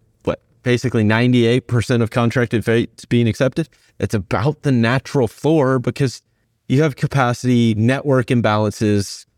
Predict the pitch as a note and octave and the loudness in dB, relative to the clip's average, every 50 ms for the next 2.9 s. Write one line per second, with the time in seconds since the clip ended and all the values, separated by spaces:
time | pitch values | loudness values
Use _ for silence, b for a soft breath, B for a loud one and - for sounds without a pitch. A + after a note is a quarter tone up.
0 | _ _ - A#2 C3+ C3 B2 - - B2 A2+ B2+ A2+ - - - G2+ G2+ G#2+ A2+ | _ _ -6 -2 -2 -2 -2 0 -2 -2 0 0 -2 -4 -4 -2 0 0 2 2
1 | G#2+ G2 G#2+ G#2 G2 E2 - G#2 F#2+ F2+ - _ _ _ _ _ _ _ _ _ | 2 2 2 2 0 0 -2 -2 -2 -2 -4 _ _ _ _ _ _ _ _ _
2 | _ _ _ _ _ _ _ _ _ _ A2 A2+ A2+ A2 A2 A2 - | _ _ _ _ _ _ _ _ _ _ 0 2 2 4 2 2 0